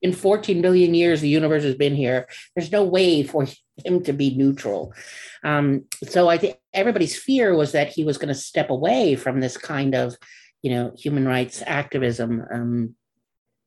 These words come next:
and, and, you know, the effects of colonialism and the damage and the,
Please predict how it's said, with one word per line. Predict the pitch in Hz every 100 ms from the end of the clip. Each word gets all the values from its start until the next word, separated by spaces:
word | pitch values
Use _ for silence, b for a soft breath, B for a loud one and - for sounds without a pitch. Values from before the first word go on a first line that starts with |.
| -
and, | 143 135 127 123
and, | 165 180 110 127 - B B B -
you | 147
know, | 127 127 127
the | 139 131
effects | 127 196 202 -
of | 135
colonialism | - 143 127 123 120 110 117
and | 113 117
the |
damage | - 143 170 175 127 117 -
and | 123 120
the, | 120 117